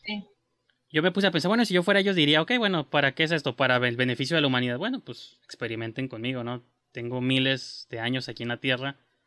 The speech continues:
Speaker 2: Pero aparte de esa cura de que eran mercenarios, pues, ¿por qué? Porque un ente inmortal dedicaría toda su vida a matar gente. Y está,
Speaker 1: Sí.
Speaker 2: está inspirada en un cómic. Y estaba yo reviendo unos paneles del cómic en,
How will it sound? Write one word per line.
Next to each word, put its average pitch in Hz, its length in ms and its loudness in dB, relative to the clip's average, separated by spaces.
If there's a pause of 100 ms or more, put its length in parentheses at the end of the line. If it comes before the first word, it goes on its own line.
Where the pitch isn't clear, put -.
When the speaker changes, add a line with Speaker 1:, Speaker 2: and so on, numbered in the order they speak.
(720)
Speaker 2:
Pero 170 160 4
aparte 175 340 2
de 214 40 4
esa 208 180 2
cura 214 180 4
de 202 80 4
que 160 100 2
eran 156 280 4
mercenarios, 165 960 0 (1400)
pues, 156 140 -6
¿por 151 200 -4
qué? 156 200 0
Porque 156 200 -2
un 160 80 4
ente 170 160 2
inmortal 135 540 0 (180)
dedicaría 147 420 0
toda 147 180 0
su 139 140 -6
vida 127 460 -2
a 117 80 -20 (160)
matar 120 340 -4
gente. 139 460 -4 (680)
Y 165 80 2
está, 165 200 2
Speaker 1:
Sí. 160 60 -2
Speaker 2:
está 165 160 0
inspirada 196 380 4
en 202 60 4
un 196 100 2
cómic. 175 460 2 (580)
Y 143 140 2
estaba 147 340 4
yo 165 140 6
reviendo 156 340 4
unos 160 180 2
paneles 147 400 4
del 120 120 -2
cómic 135 360 -2
en, 107 260 -12